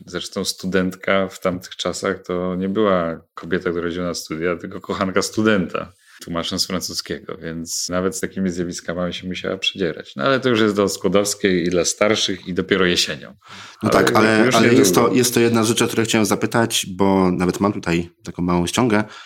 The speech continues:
Speaker 2: I właśnie cytat, nie pamiętam, ze strony internetowej albo, e, z jakiegoś opisu. „Adaś Mickiewicz, łobuz i mistrz, to pierwsza z cyklu wciągających książek o wielkich Polakach”. I właśnie dlatego, dlatego chciałem też ten temat przy okazji
Speaker 1: Tak.
Speaker 2: poruszyć,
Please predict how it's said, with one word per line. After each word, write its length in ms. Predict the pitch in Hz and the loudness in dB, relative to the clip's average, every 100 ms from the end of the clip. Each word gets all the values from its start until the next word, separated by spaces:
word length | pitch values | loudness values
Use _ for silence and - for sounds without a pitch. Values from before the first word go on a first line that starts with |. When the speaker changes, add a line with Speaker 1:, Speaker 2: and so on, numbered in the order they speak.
| - - - - - _ _ - | -20 -20 -20 -20 -20 _ _ -2
Speaker 2:
I 60 | 101 | 2
właśnie 260 | 123 - | 4 2
cytat, 580 | 123 175 160 - - - 139 | 2 2 0 -2 -6 -8 -2
nie 40 | |
pamiętam, 340 | 143 90 85 85 | 0 2 2 0
ze 80 | |
strony 200 | 90 120 | 0 2
internetowej 520 | 117 107 104 104 101 - | 2 2 0 0 0 0
albo, 600 | 90 87 90 87 87 90 - 98 85 | -4 -4 -4 -4 -4 -8 -12 -10 -8
e, 40 | |
z 40 | |
jakiegoś 340 | 90 90 92 - | -8 -8 -8 -8
opisu. 680 | - 95 98 135 202 262 - | -8 -4 0 0 0 -4 -2
„Adaś 260 | 95 185 | 0 0
Mickiewicz, 460 | - - 135 123 - | -2 0 0 0 -2
łobuz 380 | 104 110 101 - | -2 -2 -4 -2
i 80 | 107 | 0
mistrz, 500 | 151 - - - - | 0 0 -2 -2 -2
to 100 | 117 | -2
pierwsza 540 | - 175 175 - 135 | 0 0 0 0 0
z 80 | - | 0
cyklu 280 | - - 110 | -2 0 -2
wciągających 580 | 107 101 104 104 - - | -2 0 2 0 -2 -4
książek 420 | 104 98 95 - | -2 0 -2 -2
o 40 | |
wielkich 380 | 92 90 92 - | 0 0 -2 -6
Polakach”. 540 | - 85 82 - - | -2 0 0 -6 -10
I 60 | 104 | 0
właśnie 300 | 120 - 120 | 2 2 2
dlatego, 360 | 117 117 123 120 - - - - - | 2 2 0 -2 -6 -16 -18 -14 -4
dlatego 200 | 104 113 | -2 0
chciałem 240 | - 110 | 0 0
też 160 | 107 - | 0 -4
ten 120 | 98 | -2
temat 200 | 104 98 | 0 0
przy 160 | - 95 | -2 -2
okazji 260 | 107 95 98 | 2 0 0
Speaker 1:
Tak. 40 | |
Speaker 2:
poruszyć, 760 | 95 101 107 104 95 - - | 0 0 0 -2 -2 -4 -8